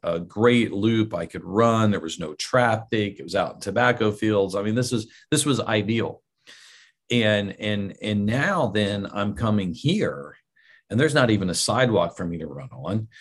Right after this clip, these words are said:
You know, for at least one or two months of the year, I've got two inches of snow out here, freezing cold. I'm having to be on a treadmill or in a gym or on an elliptical.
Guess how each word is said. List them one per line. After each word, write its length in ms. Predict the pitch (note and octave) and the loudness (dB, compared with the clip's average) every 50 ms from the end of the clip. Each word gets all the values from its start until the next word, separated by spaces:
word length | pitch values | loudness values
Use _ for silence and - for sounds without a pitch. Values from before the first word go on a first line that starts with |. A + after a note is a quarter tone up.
| - - _ - | -20 -20 _ -4
You 80 | A2 A#2 | 0 4
know, 160 | A#2 B2 A#2+ | 4 4 4
for 160 | G#2+ G#2+ G#2 | 4 4 2
at 60 | G#2 | 2
least 260 | A#2 C#3 C3 - - | 4 2 2 0 0
one 300 | G2+ G2+ G#2+ A2 A2+ A2+ | -2 0 0 2 2 2
or 80 | G#2 F#2+ | 0 0
two 180 | - - A2+ G#2+ | -2 -2 -2 -2
months 240 | G#2 G#2 G2+ - | 0 0 -2 -2
of 60 | - F#2+ | -4 -6
the 80 | F#2 F2 | -6 -4
year, 400 | F#2 G#2 G#2+ G2+ F#2+ F#2 F2 - | -2 0 0 2 2 0 0 -2
I've 160 | F#2 F#2+ F2+ F#2 | -4 -4 -2 0
got 200 | F#2 F2+ E2+ - | 0 0 0 0
two 160 | - A#2 A#2 | 0 0 0
inches 240 | A2 F#2+ G2 F#2 F2 | 0 0 -2 -2 -4
of 80 | F2 E2 | -4 -4
snow 320 | - - G2 G2 F#2+ F#2+ | -4 -4 -4 -2 0 0
out 200 | F2+ E2+ D#2+ D#2+ | 0 0 -2 -4
here, 240 | F2 F2 E2+ E2+ E2+ | -6 -6 -6 -6 -6
freezing 500 | - - G2+ G#2+ A2 G#2+ G2+ G#2 G2 F2 | -4 -2 2 2 2 2 2 0 -2 -4
cold. 500 | - - - E2+ D2+ C#2 C#2+ D2+ D#2+ - - - - - - - - | -6 -8 -8 -6 -6 -6 -8 -10 -10 -12 -16 -20 -20 -20 -20 -14 -10
I'm 80 | - F2 | -6 -4
having 220 | G#2 A#2 A2 G#2 | -2 -2 0 0
to 60 | G#2 | 0
be 100 | G#2 G#2 | 0 0
on 100 | G2 F#2+ | 0 -2
a 60 | F2+ | -2
treadmill 580 | F2+ - - B2 A#2 A2 G#2 G#2+ G#2+ G#2+ G#2+ G#2 | -4 -2 0 2 2 4 4 4 4 4 4 4
or 240 | G2+ F#2+ E2 E2+ F2 | 2 2 0 -2 -6
in 80 | E2+ | -6
a 40 | E2 E2+ | -8 -8
gym 540 | F2 F2 G#2+ A2 G#2+ G#2 G2+ G2 F#2+ F2+ | -6 -2 0 2 2 2 2 0 0 -2
or 120 | E2 D#2+ E2 | -2 -4 -6
on 80 | D#2+ | -8
an 80 | D#2 E2 | -8 -6
elliptical. 880 | E2 F#2 A2+ A#2 A2 - G#2+ - - - G#2 G2+ G2 F#2+ F2+ F2 - - | 0 2 2 2 2 2 -2 -4 -2 0 2 4 4 4 2 0 -2 -6